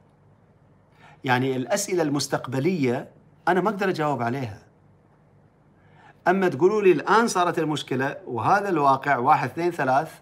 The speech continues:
أقدر أجاوب. فأفصل الثوب حسب الحالة. لكن تقول لي الأخت: "والله زوجي تزوجني عشان يرضي أمه".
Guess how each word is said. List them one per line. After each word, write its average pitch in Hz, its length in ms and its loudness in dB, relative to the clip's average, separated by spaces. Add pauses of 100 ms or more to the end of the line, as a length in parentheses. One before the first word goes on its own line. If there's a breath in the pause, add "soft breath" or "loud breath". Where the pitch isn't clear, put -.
أقدر 247 280 -4
أجاوب. 247 400 -6 (800 soft breath)
فأفصل - 600 -2
الثوب 170 580 0 (560)
حسب 156 320 -6
الحالة. 156 520 -2 (720 soft breath)
لكن 160 280 0
تقول 180 260 -2
لي 208 80 0
الأخت: 175 340 -2
"والله 160 380 2 (460 loud breath)
زوجي 185 380 0
تزوجني 190 720 -2
عشان 180 280 -2
يرضي 175 280 2
أمه". 135 380 -2